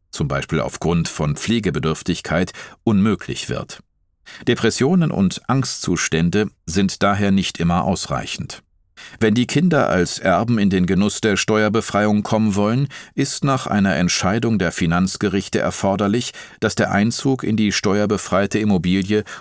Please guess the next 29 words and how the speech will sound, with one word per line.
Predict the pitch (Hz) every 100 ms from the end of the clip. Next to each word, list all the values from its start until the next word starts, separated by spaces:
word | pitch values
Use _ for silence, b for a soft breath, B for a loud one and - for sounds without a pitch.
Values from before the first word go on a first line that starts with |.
| -
ohne | 113 117 123
schuldhaftes | 123 - 107 98 98 85 - 98 -
Zögern | - 120 190 71 -
erfolgt. | - - 71 - - - _ _ _ _ B B B
Ein | - 110
Umzug | 156 196 - - 80 - - _
achtzehn | - 113 - - 98 85
Monate | 90 101 95 -
nach | 85 87 -
Tod | - - - - -
des | 85 -
Erblassers | 95 92 - 85 - 95 - -
ist | 101 90 -
nicht | 107 - -
mehr | 82 71 -
unverzüglich, | 95 71 - - - 76 - 71 76 - B B B
selbst | - 110 90 - 78
wenn | 90 87
Sanierungsarbeiten | 90 104 104 73 69 - 69 73 - 76
ausgeführt | 80 76 - - 80 -
werden | 80 69 71
müssen. | - - - _ _ _ _ _ _
In | 113
diesen | 123 170 180
Fällen | - 98 113
ist | - 104 -
daher | 98 95 95
Eile | 127 117 82
geboten, | 76 67 80 78 82